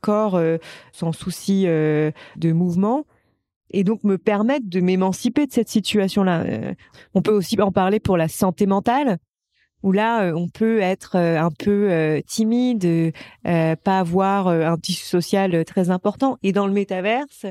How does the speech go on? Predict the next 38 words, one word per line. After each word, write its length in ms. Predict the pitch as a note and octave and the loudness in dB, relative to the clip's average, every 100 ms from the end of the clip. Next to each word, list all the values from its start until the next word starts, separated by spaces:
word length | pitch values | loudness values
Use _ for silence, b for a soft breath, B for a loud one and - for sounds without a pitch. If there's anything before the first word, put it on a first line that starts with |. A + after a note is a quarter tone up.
| b b b b | b b b b
euh, 180 | F#3 E3+ | -2 0
avoir 640 | - F3+ F3 G3+ G#3 G3+ - | 2 2 2 2 0 -2 -4
créé 320 | - F#3+ F#3 | -2 0 2
des 180 | F#3 F3 | 2 0
avatars 520 | E3+ F3+ A3+ B3 A3 | 0 -2 0 -2 -4
qui 160 | - | -8
me 80 | F3 | -6
permettent 440 | F3 F3+ G3+ A3+ - | -2 0 2 -2 -2
d'être 160 | F3+ | -2
dans 200 | E3+ F#3 | 0 2
un 80 | F3+ | 2
endroit 500 | F#3 F#3 F#3+ G#3 G#3+ | 2 2 2 2 0
où 260 | G#3 A3 A3+ B B B B B | 0 -2 -4 B B B B B
je 160 | - F3+ | -6 -4
peux 200 | - G3 | -2 0
tester, 600 | G3 F3 - A#3+ A#3 A3+ | 0 -2 -2 0 0 -2
euh, 140 | F3 E3+ | -6 -6
ma, 160 | D#3+ | -4
la 100 | F3 | -4
façon 260 | F3 F3+ F#3+ | 0 0 2
de 80 | F3 | 0
me 120 | D#3+ | 0
comporter, 760 | - E3 F3+ - - A3+ A3+ A3 | -4 -6 -6 -6 -8 -4 0 0
euh, 140 | F3 E3 B B | 0 -4 B B
simuler 480 | - - F#3+ G3+ A3 | -10 -2 0 2 2
des 180 | F3+ E3 | 2 0
interactions, 800 | F3+ F3+ E3 E3+ - - F#3+ F3+ | -2 -2 -2 -2 -4 -2 2 2
euh, 160 | D#3 D#3+ B B B - | 2 -2 B B B -2
euh, 160 | E3+ | 0
nouvelles 480 | E3 F#3 G3 B3 G#3+ | 2 2 2 0 -2
que 140 | - F3 | -2 0
j'aurais 200 | E3 D#3 | 0 0
pas 120 | F3 | -2
forcément 420 | F3+ E3+ F#3 F3 | -4 -4 0 2
dans 120 | E3+ | 2
la 100 | E3+ | 0
vraie 180 | E3 F3+ | 0 -2
vie. 220 | G#3 C4 | -2 -6